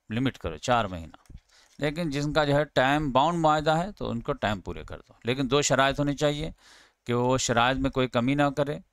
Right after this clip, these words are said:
पूरी करने में, और किसी की मदद ना करे दुश्मन की। इन्नल्लाह युहिब्बुल मुत्तकीन, बेशक अल्लाह ताला मोहब्बत करता मुत्तकीन से। अब मुत्तकीन कौन है? जो इसका लिहाज करेगा।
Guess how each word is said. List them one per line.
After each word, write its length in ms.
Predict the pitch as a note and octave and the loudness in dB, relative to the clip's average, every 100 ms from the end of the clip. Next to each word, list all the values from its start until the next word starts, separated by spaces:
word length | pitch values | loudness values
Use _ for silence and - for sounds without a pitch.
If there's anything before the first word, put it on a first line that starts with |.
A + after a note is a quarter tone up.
| - | -6
पूरी 180 | B2+ C3 | -6 -2
करने 260 | C#3+ C#3+ | 0 0
में, 160 | D3+ E3 - - _ | 0 -4 -8 -20 _
और 180 | - G#2+ - | -2 -2 -4
किसी 260 | A2+ C#3 | -6 -4
की 100 | D3 | -4
मदद 300 | B2+ B2 D3 | 0 0 0
ना 80 | D#3 | 0
करे 200 | C3+ A2 G2+ | 0 0 -2
दुश्मन 300 | G2 - D2+ | -6 -10 -16
की। 220 | - _ _ _ _ _ _ - - _ _ _ | -18 _ _ _ _ _ _ -20 -20 _ _ _
इन्नल्लाह 600 | - F3 D3+ C3 B2 A#2+ B2 | -4 2 2 2 2 2 2
युहिब्बुल 440 | A2 A#2+ A2 A2 | -2 -4 -4 -6
मुत्तकीन, 680 | G#2 F#2+ - - A#2 C#3+ D#3 | -6 -6 -8 -6 -4 -2 0
बेशक 300 | A#2 A2 A2 | -2 -2 -4
अल्लाह 240 | G2+ G2 F#2 | -4 -4 -4
ताला 360 | F#2+ G2 A2+ B2 | -4 0 0 0
मोहब्बत 380 | F#2+ A2+ A#2 - | -2 -4 -4 -6
करता 300 | G#2 - A#2+ | -10 -2 -2
मुत्तकीन 560 | G#2+ - - - D3 A#2+ | -2 -8 -10 -2 -2 -2
से। 160 | - - | -8 -10
अब 100 | - | -12
मुत्तकीन 440 | F#2 - B2+ D3 D#3 | -12 -6 -4 -2 -4
कौन 220 | D3 D#3+ | 0 0
है? 160 | D#3+ A3+ - _ _ | 0 -6 -16 _ _
जो 220 | F#2 A2 | -10 -6
इसका 240 | A#2+ - - | -6 -4 -4
लिहाज 360 | F2 E2+ D#2+ - | -6 -6 -8 -8
करेगा। 400 | D2+ C#2+ C2+ | -14 -18 -20